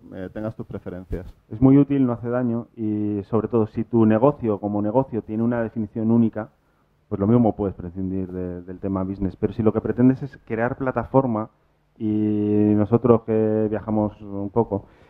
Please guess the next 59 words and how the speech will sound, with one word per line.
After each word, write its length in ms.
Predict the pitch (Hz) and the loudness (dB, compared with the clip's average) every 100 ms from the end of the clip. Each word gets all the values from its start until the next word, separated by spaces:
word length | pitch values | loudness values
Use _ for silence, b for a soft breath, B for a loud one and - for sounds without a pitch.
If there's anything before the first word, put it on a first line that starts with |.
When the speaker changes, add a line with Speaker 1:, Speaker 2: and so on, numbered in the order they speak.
| _ | _
Speaker 2:
eh, 360 | 120 110 107 110 | -2 0 2 4
pues 160 | 113 104 | 4 6
vas 180 | 120 135 | 4 4
a 180 | 127 127 | 2 2
cada 160 | 131 123 | 0 0
país 180 | 135 | -2
y 60 | 123 | -4
cada 160 | 110 113 | -6 -4
país, 180 | 127 - | -6 -6
país 360 | 120 117 135 | -4 -4 -4
tiene 160 | - 123 | -2 2
una 80 | 127 | 2
definición 420 | 127 127 123 120 | 2 0 0 -2
funcional 520 | - 110 117 113 110 | -2 -2 0 0 0
de 80 | 123 | -2
esto 200 | 131 113 | -2 -2
y 140 | 92 | 0
no 100 | 110 | 2
sabes 360 | 113 127 120 90 | 2 0 0 0
lo 160 | 107 98 | -2 -2
siguiente 320 | 98 107 117 | -4 -4 -4
que 80 | 113 | -2
te 80 | |
va 120 | 113 110 | 0 2
a 40 | |
venir, 240 | 113 131 139 | 2 0 -2
no 100 | 98 | -4
sabes, 220 | 113 123 123 | -2 -4 -6
eh, 180 | 113 - | -6 -4
en 120 | 104 | -2
Asia 200 | 113 135 | 0 2
no 80 | 139 | 2
sabes 140 | 160 | 2
lo 80 | 139 | -2
que 60 | 117 | -2
te 40 | |
van 120 | 95 | -6
a 20 | 87 | -6
decir, 200 | - - _ _ _ | -12 -16 _ _ _
pero 120 | 110 | 0
ni 100 | 110 | 2
siquiera 260 | 104 104 131 | 0 -2 -4
se 100 | - | -2
conoce 300 | 131 131 165 | 2 2 0
la 100 | 143 | -4
regulación. 440 | 117 98 87 151 b b b _ | -4 -6 -6 -8 b b b _
Entonces, 420 | - 123 117 - - | -4 -2 -2 -4 -2
o 260 | 117 113 | 0 2
pones 300 | - 147 151 | 4 4 4
ahí 80 | 151 | 2
una 160 | 151 143 | 2 4
línea 300 | 147 143 135 | 2 2 2
dura 260 | 147 123 | 2 2
entre 300 | 107 101 104 | -2 -6 -10
qué 180 | - 135 | -8 -6
forma 320 | 135 151 143 | -2 0 0
parte 320 | 139 143 - 107 | 0 -2 -2 -2
de 140 | 104 | -2
tu, 360 | 107 104 104 | -2 -2 -2